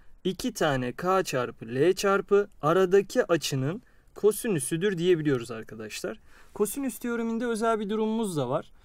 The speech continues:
Trigonometrik değerlerde kosinüs alfa aynı zamanda eksi kosinüs yüz seksen eksi alfaya eşittir diyebiliyorum. Yani demek istediğim nedir?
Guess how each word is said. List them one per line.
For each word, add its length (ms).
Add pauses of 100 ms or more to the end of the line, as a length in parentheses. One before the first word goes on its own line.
(180)
Trigonometrik 800
değerlerde 600 (320)
kosinüs 540 (100)
alfa 580
aynı 320
zamanda 580
eksi 480
kosinüs 520
yüz 180
seksen 680
eksi 500 (160)
alfaya 500
eşittir 560
diyebiliyorum. 500
Yani 220
demek 220
istediğim 440
nedir? 280